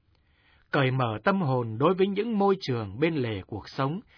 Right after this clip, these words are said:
mang lại an ủi, cảm thương, liên đới và quan tâm đến những người đang sống trong những tình trạng bấp bênh, đau khổ trên thế giới ngày nay. Quan tâm đến bao nhiêu anh chị em bị tước đoạt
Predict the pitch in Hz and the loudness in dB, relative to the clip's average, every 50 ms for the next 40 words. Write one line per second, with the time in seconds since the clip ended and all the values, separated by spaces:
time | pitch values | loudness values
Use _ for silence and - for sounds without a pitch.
0 | - - _ _ _ 160 165 170 175 147 131 117 113 - - 175 175 175 175 165 | -20 -20 _ _ _ 0 0 2 2 0 0 -2 -4 -2 0 0 0 2 0 -2
1 | 139 123 104 90 80 82 - - - 139 113 95 78 76 - 143 151 147 147 143 | -4 -4 -4 -6 -10 -14 -18 -6 -4 -2 -2 -2 -4 -6 0 2 4 4 4 2
2 | 147 - _ _ _ _ - 147 151 151 147 139 139 135 135 139 165 196 - - | -4 -10 _ _ _ _ 2 2 2 2 2 2 2 2 2 0 0 -4 -8 -18
3 | - _ _ _ - 127 127 - - 190 190 190 196 190 - 190 185 185 190 175 | -20 _ _ _ 0 0 0 2 4 4 4 4 2 2 2 2 2 2 2 0
4 | 175 196 214 190 208 226 202 139 123 117 107 95 101 131 151 160 160 160 - - | 0 0 0 -2 -2 -2 -2 -2 -2 -2 -4 -4 -2 -2 -2 -2 -2 -4 -2 -2
5 | 160 190 226 208 - 180 165 156 175 202 214 - - 127 110 95 87 - - 120 | -2 -2 -2 -4 -4 -4 -2 -2 -4 -6 -4 -4 -4 -4 -4 -6 -10 -8 -8 -8
6 | 104 101 - 127 156 208 - _ 170 156 160 165 151 151 143 - - - - - | -8 -8 -6 -2 -2 -2 -2 _ 0 2 2 2 0 -2 -10 -16 -20 -20 -20 -16
7 | _ - 170 170 165 156 - - 123 101 85 76 - - - _ - 151 147 139 | _ 2 2 4 4 2 0 -2 -4 -4 -4 -10 -14 -18 -20 _ 0 2 2 2
8 | 139 135 - 147 151 147 135 139 147 160 165 123 104 95 82 76 82 104 120 123 | 0 0 2 2 2 4 2 0 0 0 -2 -4 -6 -6 -8 -10 -6 -4 -4 -4
9 | 117 113 107 _ _ _ _ _ _ _ _ _ _ _ _ _ _ _ _ _ | -4 -6 -10 _ _ _ _ _ _ _ _ _ _ _ _ _ _ _ _ _
10 | _ _ _ - 151 147 143 135 - 160 151 147 147 139 143 180 185 180 156 160 | _ _ _ 4 4 4 4 4 2 2 2 2 2 2 2 2 4 4 4 4
11 | 160 160 160 160 160 - 147 151 151 147 143 - 135 117 - - 147 143 143 147 | 4 4 4 4 4 4 0 -2 -2 -6 -6 -6 -6 -6 -6 -4 -2 0 0 0
12 | 147 135 131 131 - - _ 190 220 - - 170 135 117 98 | 0 -2 -2 -4 -4 -2 _ 2 2 2 0 -4 -4 -4 -4